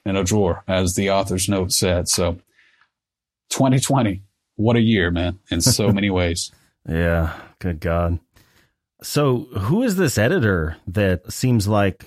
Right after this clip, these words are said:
Speaker 2: was instrumental in this coming to light? Who, who can we give a pat on the back for encouraging
Speaker 1: Chris-,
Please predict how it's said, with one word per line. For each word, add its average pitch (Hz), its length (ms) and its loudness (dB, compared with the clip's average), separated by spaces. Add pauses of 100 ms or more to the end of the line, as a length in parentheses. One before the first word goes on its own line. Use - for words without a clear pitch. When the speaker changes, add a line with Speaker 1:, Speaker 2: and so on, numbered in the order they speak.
Speaker 2:
was 101 260 -2
instrumental 101 920 0
in 90 560 0
this 107 200 0
coming 104 360 2
to 87 100 -2
light? 87 420 -2 (340)
Who, 117 200 0
who 117 140 2
can 120 160 2
we 113 100 2
give 101 180 2
a 101 60 2
pat 110 260 0
on 101 140 4
the 92 60 2
back 90 360 -2
for 95 180 -2
encouraging 90 500 2
Speaker 1:
Chris-, 82 120 0